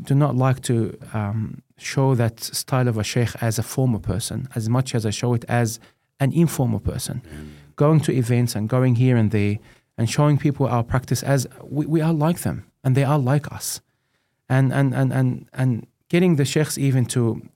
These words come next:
Speaker 1: community events and engaging more with more community, people will know more about you. It will establish more trust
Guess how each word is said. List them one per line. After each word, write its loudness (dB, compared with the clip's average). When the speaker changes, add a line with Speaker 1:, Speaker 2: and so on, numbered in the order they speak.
Speaker 1:
community 4
events 2
and 2
engaging 2
more 4
with -2
more 2
community, 0
people 0
will 4
know 4
more 4
about 0
you. -2
It -6
will 2
establish 0
more 2
trust -6